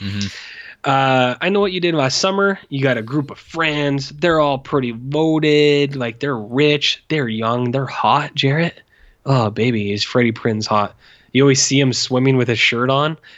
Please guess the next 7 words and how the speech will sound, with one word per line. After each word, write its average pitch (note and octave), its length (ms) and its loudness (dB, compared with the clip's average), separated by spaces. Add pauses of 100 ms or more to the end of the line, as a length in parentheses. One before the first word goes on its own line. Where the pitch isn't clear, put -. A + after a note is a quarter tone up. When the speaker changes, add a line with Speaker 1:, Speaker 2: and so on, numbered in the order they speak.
(120)
Speaker 2:
and A#2+ 140 -4
you're A2+ 100 -2
like, G#2+ 220 -4
"Ooh, C3 360 0 (520)
Freddie C3 320 -2
Prinze." A2+ 580 -4 (580)
Um, A#2+ 720 0